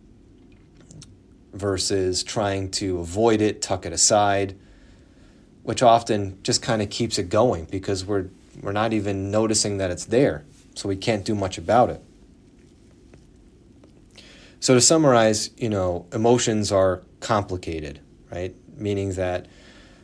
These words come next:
there isn't one specific emotional experience that's gonna work for everybody. To go back to the listener question, maybe anger works for some people and doesn't work for others.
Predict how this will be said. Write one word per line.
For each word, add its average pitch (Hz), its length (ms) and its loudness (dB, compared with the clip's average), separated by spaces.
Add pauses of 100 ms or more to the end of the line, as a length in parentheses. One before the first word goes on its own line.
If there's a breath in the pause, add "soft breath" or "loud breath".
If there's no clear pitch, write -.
(180 loud breath)
there 117 160 2
isn't 127 380 4
one 113 360 2
specific 104 640 -2
emotional 101 480 -4
experience 98 520 -4
that's 90 160 -6
gonna 95 160 -6
work 98 200 -2
for 98 140 -4
everybody. 82 540 -4 (1300)
To - 80 -8
go 107 160 0
back 101 240 2
to - 80 -6
the 92 60 -6
listener 95 360 -4
question, 101 540 -2 (720 loud breath)
maybe 113 380 0
anger 113 320 -2
works 117 340 -2
for - 240 -6
some 113 240 0
people 127 360 -2
and 117 100 -2
doesn't 117 240 -2
work 123 200 -4
for 131 180 2
others. 117 400 -2